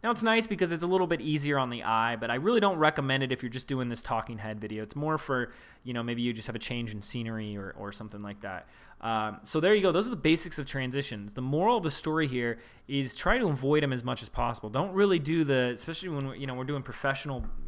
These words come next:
business branding videos. Don't be doing the whole spinning leaves and, and goofy stuff like that. Um, that's for people that wanna make a home movie using, using iMovie or something like that. And we wanna be a little bit more professional. So thank you so much for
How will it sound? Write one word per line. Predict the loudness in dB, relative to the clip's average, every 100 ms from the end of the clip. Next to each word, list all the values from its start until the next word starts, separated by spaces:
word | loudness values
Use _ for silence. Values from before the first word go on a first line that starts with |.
| -4
business | -2 -2 -2 -4
branding | -4 -2 -4
videos. | -6 -10 -8
Don't | -4 -2
be | -2
doing | -2 -2 -2
the | -2
whole | -2 -2 -6 -14 -18
spinning | -12 -4 -2 0 0
leaves | 2 2 0 -4
and, | -8 -10 -14 -20 -12
and | -10 -4
goofy | -2 -2 -4
stuff | -2 -2 0
like | -2 -2
that. | -4 -4 -6
Um, | -8 -6 -6 -10 -6
that's | -2 -2
for | 0
people | 2 2 2
that | 2
wanna | 2 2
make | 0
a | -4
home | -4 -4 -2
movie | 0 0 0 -4 -6 -10 -6
using, | -4 -2 -2 -4 -6
using | -4 -4 -2
iMovie | -2 -2 -2 -4 -6
or |
something | -8 -10 -10
like | -12 -10
that. | -10
And | -8
we | -6
wanna | -6 -4
be | -4
a |
little | -4 -4
bit | -6
more | -8 -10
professional. | -10 -8 -8 -8 -10
So | -8
thank | -4 -4 -2
you |
so | 0
much | 0 -2
for | 0 -2